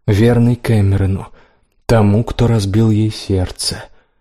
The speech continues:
Я знала, что она его до сих пор любит, и, наблюдая за ней сейчас, поняла, как больно ранила ее эта любовь.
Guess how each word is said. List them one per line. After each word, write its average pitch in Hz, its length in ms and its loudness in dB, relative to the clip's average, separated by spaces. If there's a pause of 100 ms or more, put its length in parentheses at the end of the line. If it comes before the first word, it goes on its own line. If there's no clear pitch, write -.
(460)
Я 107 220 2
знала, 98 380 2
что - 200 -4
она 101 160 0
его 95 160 0
до 95 120 -2
сих - 240 -6
пор 98 200 0
любит, 113 460 -4 (240)
и, 123 80 0
наблюдая 110 540 2
за 220 160 2
ней 220 180 2
сейчас, 123 440 -4
поняла, 110 580 0 (420)
как - 320 -2
больно 120 600 0
ранила 104 540 2
ее 101 360 2
эта 107 240 -4
любовь. 95 640 -6